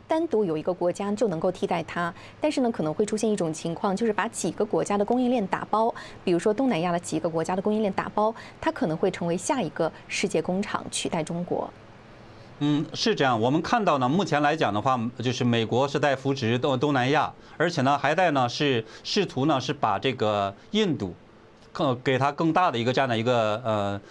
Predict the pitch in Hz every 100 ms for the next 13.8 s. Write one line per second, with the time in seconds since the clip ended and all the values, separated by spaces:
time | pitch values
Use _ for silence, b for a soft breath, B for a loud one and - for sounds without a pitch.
0 | B B B B - - 202 120 143 147
1 | 190 196 208 143 120 170 151 110 117 139
2 | 151 135 131 147 220 127 117 - - -
3 | - 151 175 - 156 190 240 196 120 107
4 | 147 123 147 107 107 131 165 165 254 -
5 | - 247 147 160 - 117 135 139 147 -
6 | 180 190 196 208 214 196 175 147 107 180
7 | 175 B B 160 139 208 180 - 156 160
8 | 175 175 175 151 107 175 170 156 135 127
9 | 117 104 110 165 160 123 160 165 165 B
10 | B 190 202 175 165 143 120 175 208 123
11 | 104 135 107 95 110 123 - 117 101 95
12 | 110 120 120 104 110 117 - B - 131
13 | 110 113 117 - 107 90 90 90